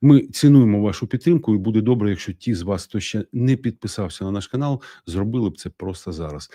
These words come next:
Також раджу вам натиснути на дзвоник, щоб обрати всі повідомлення і щоб вчасно дізнаватися про наші нові відео на каналі. Ну, звісно, я також пропоную вам зголошуватись до Української асоціації власників зброї, щоб мати шанс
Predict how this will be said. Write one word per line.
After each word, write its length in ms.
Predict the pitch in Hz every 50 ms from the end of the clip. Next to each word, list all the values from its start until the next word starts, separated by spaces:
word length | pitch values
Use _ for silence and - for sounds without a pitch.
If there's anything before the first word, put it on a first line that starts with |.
| - - _ -
Також 320 | - - - 120 - - -
раджу 360 | 123 113 117 110 95 87 104
вам 140 | 101 101 98
натиснути 600 | 101 92 - 110 101 - 107 90 - 104 95 - -
на 160 | 110 110 101
дзвоник, 460 | 90 82 92 110 123 139 131 101 -
щоб 200 | - - - 82
обрати 400 | 85 85 90 107 101 - 101 90 - - - _ _
всі 280 | - - - - 110
повідомлення 640 | 90 - 101 101 101 95 98 95 90 90 90 90 87 - - - - _
і 60 | - -
щоб 180 | - - 92
вчасно 400 | - - - 110 104 - - 92
дізнаватися 640 | 82 87 85 80 87 90 92 87 78 76 - - 80
про 300 | - - 85 87 76 - _ -
наші 500 | 92 87 90 92 90 87 - - 87 87 _ - - - -
нові 320 | 98 92 90 85 87 87 82
відео 440 | 78 98 101 90 92 90 87 85 - _ _ _ _ -
на 180 | 90 90 87
каналі. 580 | 85 - 98 92 92 90 82 78 73 69 71 - _ _ _ - - - - -
Ну, 200 | 131 123 113 - -
звісно, 360 | 101 92 113 147 131 - 123
я 40 | 101
також 260 | 110 - - 98 -
пропоную 460 | - - 101 - 110 104 110 110 104
вам 180 | 98 101 95 85
зголошуватись 760 | 80 98 113 113 107 90 - - 95 87 - 92 - - _ - - - -
до 160 | 92 87 107
Української 480 | 104 - - 107 101 92 87 - - 95
асоціації 540 | - - 92 - - 101 95 90 - 104
власників 380 | 110 110 101 - 113 - - 131
зброї, 300 | 123 123 - 165 156 120
щоб 200 | - - - 90
мати 220 | 98 107 - -
шанс 380 | 92 - - 107 113 110 - -